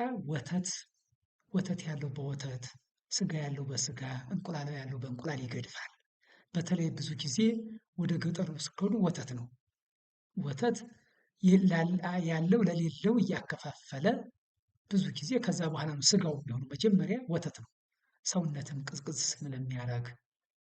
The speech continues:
ይመስለኛል ወተት ይሰጣል። ስለዚህ የጾመ ነው ደግሞ ወተት የሚጠጣው እንጂ ያልጾመ ያላከፈለ፣ ለምሳሌ ሁዳዴ ጾም ላይ ያላከፈለ፣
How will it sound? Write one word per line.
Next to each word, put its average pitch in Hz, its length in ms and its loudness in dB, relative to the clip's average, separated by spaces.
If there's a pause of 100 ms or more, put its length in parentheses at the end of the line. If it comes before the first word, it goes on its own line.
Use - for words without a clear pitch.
(520)
ይመስለኛል 131 800 2 (960)
ወተት 143 400 -4 (160)
ይሰጣል። - 640 -2
ስለዚህ 175 440 0 (1160)
የጾመ 233 380 12
ነው 160 180 6
ደግሞ 143 200 -2
ወተት 127 240 -6
የሚጠጣው 135 440 -4
እንጂ 208 160 6
ያልጾመ 151 440 4 (100)
ያላከፈለ፣ 156 760 0
ለምሳሌ 156 500 0
ሁዳዴ 147 380 -4
ጾም 156 200 -6
ላይ 214 160 4
ያላከፈለ፣ 151 640 -2